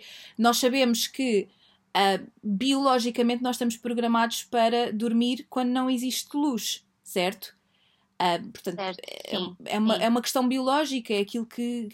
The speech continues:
Speaker 1: é aquilo que seria suposto. Ah, será que nós
Speaker 2: Sim.
Speaker 1: também, ah, estamos programados, entre aspas, para nos alimentarmos, sei lá, durante o dia? Em que, de que forma é que este ciclo circadiano interfere com a nossa alimentação? O que é que isto,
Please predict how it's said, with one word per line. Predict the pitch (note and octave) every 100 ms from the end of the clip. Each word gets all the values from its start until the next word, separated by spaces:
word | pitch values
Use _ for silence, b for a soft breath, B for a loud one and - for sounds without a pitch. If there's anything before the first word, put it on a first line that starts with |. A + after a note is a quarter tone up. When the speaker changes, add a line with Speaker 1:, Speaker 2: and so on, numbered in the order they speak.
| -
Speaker 1:
é | G#3+
aquilo | B3 A#3+
que | -
seria | C4+ C4+ C#4+
suposto. | - C4 - G#3+ F3+ - - - b b b b b b
Ah, | A#3 A3+ -
será | - C4 C4+ D4+
que | D4+ C#4+
nós | D4 D4
Speaker 2:
Sim. | -
Speaker 1:
também, | C#4 C4+ C#4 C4 C4 -
ah, | - A3+ A3+ - _ -
estamos | - C4 A#3+ A#3
programados, | - B3 B3+ A#3+ A#3+ A3+ A3 G3
entre | A3+ A3 G#3
aspas, | G3+ G#3 - G3 G3
para | - A3+ G#3+ G#3+ G3+ G3 G3+
nos | A3 A3
alimentarmos, | A3+ A3 A3 G#3+ G#3+ G3+ G3 - - _ _ _ _ _ _
sei | - G#3
lá, | F#3
durante | F3 G3 G3 G3
o |
dia? | F#3+ G#3 C4 G#3 A3+
Em |
que, | A#3+ A3+
de |
que | -
forma | - D#4+ F4
é |
que | F4
este | E4 -
ciclo | D#4 D4+
circadiano | - D4 C4 A3+ B3 B3 B3+ C4
interfere | - A#3+ - B3+ B3
com | A#3+
a |
nossa | A#3 A3+ A3+
alimentação? | A#3 A#3 A3 A3+ G#3 G3+
O |
que | G#3
é |
que | A3+ A3+
isto, | - -